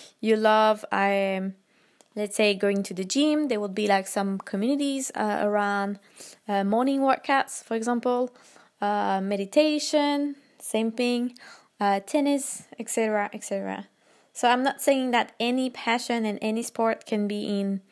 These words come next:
you know, everywhere in the world, but definitely you can find, you know, a community of people, um,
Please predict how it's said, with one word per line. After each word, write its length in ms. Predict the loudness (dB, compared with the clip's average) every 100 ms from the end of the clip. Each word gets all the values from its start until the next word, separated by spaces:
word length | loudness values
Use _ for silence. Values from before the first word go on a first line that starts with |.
| _ -4
you 80 | -2
know, 140 | 0
everywhere 420 | 2 4 2 2 2
in 180 | 2
the 80 | 0
world, 440 | 2 2 2 0 -4 -20 -20 -16 0
but 340 | 6 6 4
definitely 480 | 2 2 2 0 2
you 140 | 0 0
can 240 | -2 -2
find, 520 | -2 0 2 2 -2 -8 _ -10
you 100 | -4
know, 140 | -2
a 40 | -2
community 560 | -2 0 0 -2 -2
of 160 | -2 -2
people, 420 | -6 0 0 0 -6 _ _ -20 _ _ _ _ _ _ _ _ _ -20 -10 2
um, 880 | 4 6 4 4 2 0 -2 -6